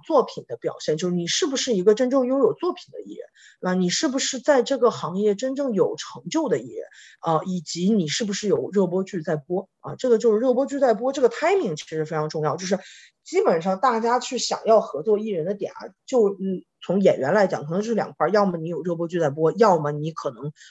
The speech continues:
你的存货里面有待爆的剧。啊，这个存货是什么意思？其实就是你现在拍完的，或者是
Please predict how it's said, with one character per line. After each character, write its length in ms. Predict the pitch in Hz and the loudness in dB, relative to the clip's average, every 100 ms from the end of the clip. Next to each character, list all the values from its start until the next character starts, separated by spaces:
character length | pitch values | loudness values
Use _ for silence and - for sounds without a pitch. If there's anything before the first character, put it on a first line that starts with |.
| - - | -20 -8
你 260 | 196 190 | 2 4
的 140 | 190 196 | 4 0
存 280 | - 165 | 0 0
货 220 | 196 294 220 | 4 6 6
里 140 | 151 | 2
面 260 | 147 139 - 160 | -2 -2 -4 2
有 280 | 160 - - | 4 4 4
待 200 | 202 143 | 6 6
爆 260 | 196 180 | 6 4
的 140 | 143 147 | 4 -2
剧。 260 | - - - _ _ _ | -8 -12 -18 _ _ _
啊， 180 | 113 - _ | -8 -8 _
这 140 | - 285 | -2 0
个 40 | |
存 320 | 214 - 135 | 0 -2 -4
货 280 | 175 311 233 | 0 4 4
是 120 | 196 | 4
什 160 | 185 147 | 0 -2
么 120 | 110 | -4
意 160 | 165 190 | -2 -2
思？ 160 | 190 | -4
其 200 | 143 - | -10 -6
实 120 | 165 180 | -4 0
就 160 | 190 | 0
是 320 | 180 185 147 - | 2 4 4 4
你 100 | 156 | -6
现 320 | - 277 202 | 2 6 6
在 340 | 202 240 160 - _ _ _ - | 6 4 2 -2 _ _ _ -14
拍 280 | - 226 | 0 4
完 280 | 220 - 151 | 4 0 0
的， 220 | 185 - _ | -2 -2 _
或 120 | 175 | -2
者 60 | 131 | -2
是 480 | 147 170 147 131 | -2 0 2 2